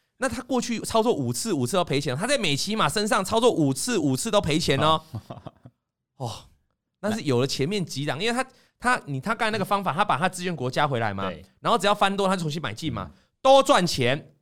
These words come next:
Speaker 1: 就好像他可能就是买飞鸿这种股票，后来他全部买回来又赚钱了。
Speaker 2: 对。
Speaker 1: 所以他觉得这个方法是对的，他觉得，哦，我赔，停损赔掉就赔掉，那可是重新翻多，我就把它买回来是可以赚钱的。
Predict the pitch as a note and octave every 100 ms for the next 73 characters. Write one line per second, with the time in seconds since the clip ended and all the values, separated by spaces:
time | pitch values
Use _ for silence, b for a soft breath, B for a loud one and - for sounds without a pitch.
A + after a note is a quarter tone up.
0 | - C4 G3 A#3 G#3+ A#3 C#3+ D#3 A3 D#3+
1 | G#3 G3 F#3+ D3 F#3+ C3 E3 F3 A#3+ E3
2 | G3+ F#3+ G3+ F3 B2+ C#3+ F#3 G3+ D#3 A2+
3 | C3 A2 D2+ - b b b - C4+ C4+
4 | C4+ F#3+ A#3 G#3+ A#3+ G#3+ F#3+ G3 C4 G#3+
5 | F#3 G#3 A#3 G3 F3 - _ F3 E3+ D#3+
6 | D#3 D#3 E3+ F#3+ E3+ G3 F#3+ D3 C#3+ F#3
7 | F#3 - D3+ F#3 F3 A3 A3 F3+ F#3+ D#3+
8 | F3+ F#3+ F#3+ F#3+ F3+ D#3+ D3 B2+ A2 A#2+
9 | C3+ D#3 C#3+ D#3+ B2 G#2 G#2 G#2